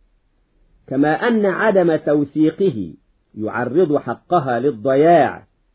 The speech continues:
كالميراث الذي لا تسمع الدعوى به بدون وثيقة،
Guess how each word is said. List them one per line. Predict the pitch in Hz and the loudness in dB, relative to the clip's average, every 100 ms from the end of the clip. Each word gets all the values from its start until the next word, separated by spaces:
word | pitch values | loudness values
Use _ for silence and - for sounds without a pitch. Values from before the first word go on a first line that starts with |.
| _ | _
كالميراث | 123 117 110 107 113 151 175 151 - _ _ _ _ _ _ - | -8 -6 -4 -4 0 4 4 4 0 _ _ _ _ _ _ -16
الذي | 101 139 147 131 | -6 -4 -2 -2
لا | 127 123 | 0 0
تسمع | 120 185 185 123 107 | 0 -4 -4 -8 -8
الدعوى | 107 98 151 151 123 123 117 | -8 -6 -4 -2 -2 -2 -4
به | 135 151 113 92 85 | -4 -4 -4 -8 -8
بدون | 110 123 175 147 | -2 2 4 4
وثيقة، | 143 143 226 202 - | 2 2 0 0 -2